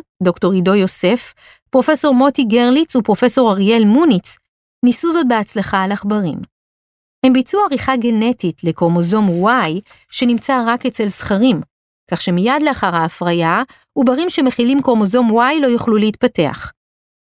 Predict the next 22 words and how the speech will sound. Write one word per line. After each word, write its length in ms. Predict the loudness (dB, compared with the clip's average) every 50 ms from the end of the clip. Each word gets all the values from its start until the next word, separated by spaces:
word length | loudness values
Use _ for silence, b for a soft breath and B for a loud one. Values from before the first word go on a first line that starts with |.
| _ -2 -2
באופן 300 | -2 0 0 -2 0 0
הזה, 280 | 0 0 -2 -2 -2 -2
רק 220 | -2 -4 -4 -4 -4
מפגש 460 | -4 -4 -2 -2 -2 0 0 -2 -2
בין 180 | 0 0 0 0
שני 300 | 0 0 0 0 0 2
קרומוזומי 720 | 2 2 2 2 2 2 2 2 2 2 2 2 0 0
X 380 | 0 -2 -2 -2 -2 -6 -10 -12 b b b b b b _ -4
מסוגל 320 | -2 -2 0 0 0 0
ליצור 380 | 0 -2 -2 -2 -2 0 0 0
עכבר, 520 | 0 -2 -2 -2 0 0 0 0 0 -2 -6 -10 -14 _ _ _ _ _ _ _ _ -8
וכך 500 | -8 -6 -4 -4 -2 -2 -4 -6 -10 -14 _ _ _ _ _ _ _ 0
נולדות 480 | 0 2 2 2 0 0 -2 -2 -2
רק 340 | -2 0 0 0 -2 -4 -8
עכברות. 640 | -8 -6 -2 -2 0 0 0 -2 -4 -8 _ _ _ _ _ _ _ _ _ _ _ _ _ _ _ _ _ _ -6 -4
לאחר 220 | -2 -2 -2 -2
שהעריכה 420 | -2 -2 -2 -2 -4 -4 -4 -2
הגנטית 500 | -2 -2 0 0 0 0 0 -2 -2 -2
הובילה 320 | -2 0 0 0 2 2 2
להולדת 520 | 2 2 2 0 0 0 0 0 0 0
נקבות 360 | -2 -2 -2 -2 -2 -2 -2 -2
בלבד, 440 | -2 -2 -2 0 0 0 0 0